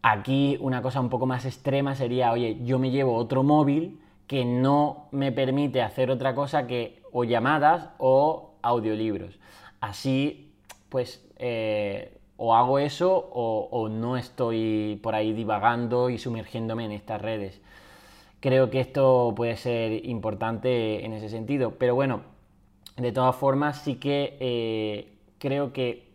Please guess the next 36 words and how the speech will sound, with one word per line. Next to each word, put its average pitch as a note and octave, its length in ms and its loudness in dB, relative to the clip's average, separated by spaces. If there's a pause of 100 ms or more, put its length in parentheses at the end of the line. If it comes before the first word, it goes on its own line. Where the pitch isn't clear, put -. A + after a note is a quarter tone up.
un D#3 300 0
día D3 240 6
a - 20 6
la B2+ 140 4
semana, C#3 560 -2 (360)
¿vale? A#2+ 300 -2 (240)
Un B2 160 -6
día C3 220 2
a - 20 4
la B2+ 80 2
semana B2+ 380 -4
sí C3 160 -6
es B2 80 -4
importante A#2+ 760 -4 (300)
una C3 320 -2
desconexión, A2+ 1040 -6 (640)
eh, A#2 320 2
de A2 100 0
pantallas, G2+ 880 -4 (240)
¿vale? G2+ 360 -4 (140)
Y A2 380 -2
aquí A#2 340 -2
entraría, B2 640 0
porque A2+ 180 -2
claro, A#2 380 2
ahora A#2 600 2
le A#2 180 -4
decimos A#2+ 360 -4
a B2 60 -4
la A#2 120 0
gente, A2 440 -6
"Oye, A2+ 220 -2
deja G#2+ 260 -4
las A#2+ 100 0
redes A#2+ 200 -2
sociales", C3 500 -2